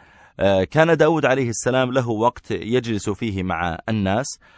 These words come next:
آه، يعني، آه، في شؤون الملك والقضاء بينهم،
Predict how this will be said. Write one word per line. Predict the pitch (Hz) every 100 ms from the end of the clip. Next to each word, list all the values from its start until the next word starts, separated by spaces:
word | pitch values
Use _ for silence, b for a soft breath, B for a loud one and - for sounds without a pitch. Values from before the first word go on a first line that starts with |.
| b b b -
آه، | 110 101 95 92 -
يعني، | 117 107 117 135 -
آه، | 117 113 110
في | 131 170
شؤون | 165 139 120
الملك | 101 95 92 90 -
والقضاء | 92 - 104 101 95 95 -
بينهم، | 95 98 90 98 104